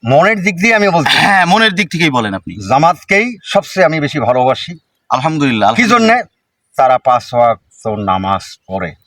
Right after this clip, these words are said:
Speaker 2: যাক, আলহামদুলিল্লাহ, আল্লাহ তাআলা, অবশ্যই আমরা জামাতি শিবিরকে চাই। বন্ধুরা,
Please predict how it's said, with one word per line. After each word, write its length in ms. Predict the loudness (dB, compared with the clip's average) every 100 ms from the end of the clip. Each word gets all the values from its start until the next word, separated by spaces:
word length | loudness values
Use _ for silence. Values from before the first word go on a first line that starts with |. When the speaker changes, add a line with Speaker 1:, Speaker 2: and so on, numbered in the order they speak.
| -2
Speaker 2:
যাক, 180 | -2 -2
আলহামদুলিল্লাহ, 640 | -8 -4 -4 -2 0 0
আল্লাহ 220 | 0 -2
তাআলা, 260 | -2 -2 -4 -8 _ _ _ _ _ _ _ _ _ _ _
অবশ্যই 380 | -2 0 2 2
আমরা 260 | 2 0
জামাতি 360 | 2 0 0 -2
শিবিরকে 360 | 0 0 -2
চাই। 220 | -2 -4 -4 _ -20 _ -2
বন্ধুরা, 460 | 0 4 4 2